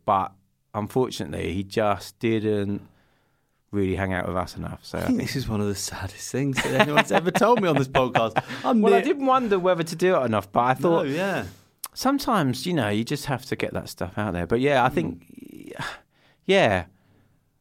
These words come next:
Speaker 1: I don't want people to think I don't have, I do, I have got affection for him, and, and, and, and,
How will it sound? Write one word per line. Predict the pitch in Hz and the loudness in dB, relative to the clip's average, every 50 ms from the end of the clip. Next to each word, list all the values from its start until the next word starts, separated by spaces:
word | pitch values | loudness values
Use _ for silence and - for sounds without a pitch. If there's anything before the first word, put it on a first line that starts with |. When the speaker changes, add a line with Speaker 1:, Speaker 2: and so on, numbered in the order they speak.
| _ _ _ _ _ | _ _ _ _ _
Speaker 1:
I | - - 202 | 2 4 6
don't | 240 262 | 6 4
want | 262 240 220 - | 4 2 2 2
people | 226 208 180 | 0 0 0
to | 165 | 0
think | 160 190 180 | 0 0 2
I | 165 160 | 2 2
don't | 160 180 170 160 | 4 4 2 2
have, | 151 151 160 156 139 131 - - | 2 2 2 2 0 -2 -4 0
I | 160 175 | 0 0
do, | - - - | 0 0 -2
I | - - 208 226 233 | -2 0 2 2 4
have | 233 233 240 233 | 4 2 0 0
got | - 240 - - | 0 0 0 0
affection | 160 - - - - - - 131 113 | 0 0 -2 -2 -2 -4 -2 -2 0
for | - 120 113 | 2 2 2
him, | 110 113 | 2 2
and, | 123 127 135 - | 0 0 -2 -2
and, | 139 139 139 | -2 -4 -2
and, | - 147 147 143 - | -2 -2 -4 -4 -6
and, | - 139 139 | -8 -10 -10